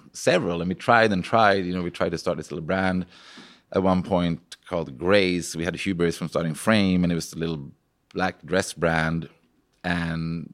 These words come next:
we always say, like, "But it wasn't a failure. Like, the business failed, but we learned so much from that."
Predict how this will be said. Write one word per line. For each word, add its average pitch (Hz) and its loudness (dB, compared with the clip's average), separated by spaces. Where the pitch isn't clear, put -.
we 98 -2
always 98 0
say, 90 0
like, 87 0
"But 120 -2
it 147 -2
wasn't 156 0
a 104 -4
failure. 139 0
Like, 85 -2
the 90 -2
business 110 -2
failed, 92 -2
but 101 2
we 95 2
learned 95 0
so 123 0
much 92 -4
from 78 -10
that." - -10